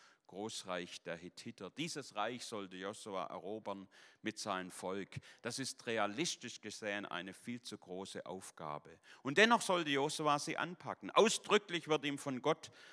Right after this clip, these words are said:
verboten, sich zu fürchten. „Entsetze dich nicht, lass dir nicht grauen.“ Und ebenso ausdrücklich wird ihm befohlen, „Sei getrost und unverzagt, denn ich, der Herr, dein Gott,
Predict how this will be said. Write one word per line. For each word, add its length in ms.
verboten, 920
sich 280
zu 200
fürchten. 680
„Entsetze 640
dich 260
nicht, 340
lass 360
dir 220
nicht 280
grauen.“ 480
Und 220
ebenso 480
ausdrücklich 680
wird 160
ihm 200
befohlen, 420
„Sei 240
getrost 640
und 120
unverzagt, 1040
denn 160
ich, 240
der 180
Herr, 160
dein 240
Gott, 520